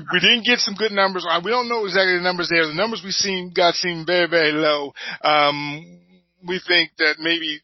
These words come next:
you know, that, that she put some stuff in her mama name.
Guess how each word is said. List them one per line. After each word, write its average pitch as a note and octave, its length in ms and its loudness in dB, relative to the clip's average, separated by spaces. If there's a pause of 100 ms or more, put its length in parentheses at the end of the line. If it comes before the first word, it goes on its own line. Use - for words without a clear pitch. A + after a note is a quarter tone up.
you D3+ 140 -6
know, C#3 300 -4 (300)
that, D3 100 -2
that D3 440 2
she - 260 0
put F#3 120 0
some D#3 160 -6
stuff D#3+ 260 0
in D3 60 -6
her D3 80 -2
mama C#3+ 300 0
name. - 280 -10